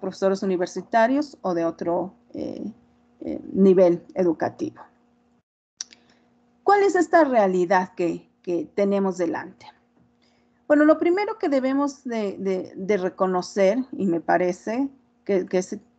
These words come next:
que es importante platicar de, de ello, es que la planta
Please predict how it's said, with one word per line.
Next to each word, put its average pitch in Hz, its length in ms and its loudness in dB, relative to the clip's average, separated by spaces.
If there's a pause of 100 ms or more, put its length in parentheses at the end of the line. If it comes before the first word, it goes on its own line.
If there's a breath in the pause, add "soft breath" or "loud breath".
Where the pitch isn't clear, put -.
(300)
que 214 80 -2
es 208 100 -8
importante 196 680 0
platicar 170 580 0
de, 175 260 -2
de 180 260 -2
ello, 233 300 -2 (580 soft breath)
es 349 220 2
que 320 440 2
la 262 300 2
planta 392 360 4